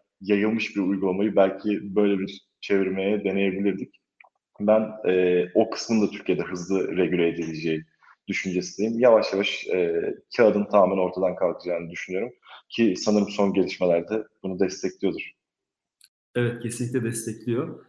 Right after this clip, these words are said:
Speaker 2: E, tabii ama diğer taraftan işte yemek yemeye devam edeceğiz. E, ürün satın almaya devam edeceğiz. Hizmet satın almaya devam edeceğiz ve o para, e, bir şekilde,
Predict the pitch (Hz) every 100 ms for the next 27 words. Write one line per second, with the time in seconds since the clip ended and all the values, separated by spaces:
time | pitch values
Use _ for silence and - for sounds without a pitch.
0 | _ _ _ _ 113 110 107 127 139 160
1 | 151 156 - 127 165 143 127 123 117 -
2 | 165 170 - - - - 120 120 117 131
3 | 131 123 107 127 127 120 120 104 87 95
4 | 127 - - _ _ _ _ 110 95 95
5 | 92 90 95 87 - - _ - 120 123
6 | 123 123 110 101 98 110 110 104 104 101
7 | 92 90 123 - - - - 113 107 117
8 | 113 101 107 98 95 98 98 101 104 95
9 | 92 127 120 107 107 - - 104 - 107
10 | 104 110 - _ - - 101 107 90 98
11 | 95 120 -